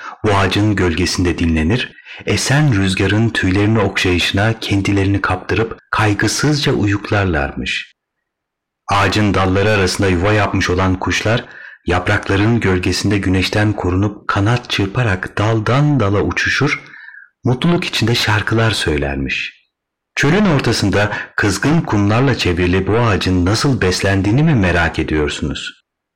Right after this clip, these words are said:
Söyleyeyim. Sevgi ve mutlulukla beslenirmiş bu ağaç.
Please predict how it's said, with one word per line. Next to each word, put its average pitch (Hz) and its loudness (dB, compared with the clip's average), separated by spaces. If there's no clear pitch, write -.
Söyleyeyim. 85 0
Sevgi 90 0
ve 131 4
mutlulukla 104 0
beslenirmiş 76 -2
bu 73 -2
ağaç. - -8